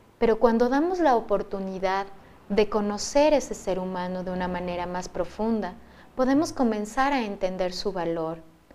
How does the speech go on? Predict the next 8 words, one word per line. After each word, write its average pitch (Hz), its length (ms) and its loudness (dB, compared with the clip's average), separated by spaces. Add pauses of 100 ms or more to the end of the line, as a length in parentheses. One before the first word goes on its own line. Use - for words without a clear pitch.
(380)
y 233 100 0
podemos 226 460 0
admirarlo 214 680 0
con 196 160 -10
su - 160 -10
real 185 440 -2
belleza. 170 560 0 (520)
Cuéntame, 233 600 2